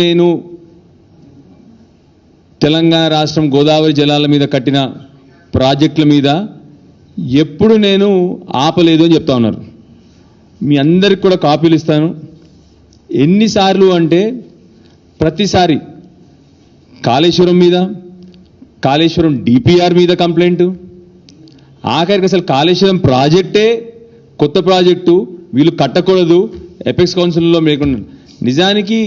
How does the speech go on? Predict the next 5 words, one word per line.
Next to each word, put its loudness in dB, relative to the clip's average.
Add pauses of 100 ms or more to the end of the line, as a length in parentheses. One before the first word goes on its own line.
(240)
కాళేశ్వరం 0
ప్రాజెక్టు 0 (560)
మాడిఫైడ్ 0
ప్రాజెక్ట్, -2 (640)
ప్రాణహిత 0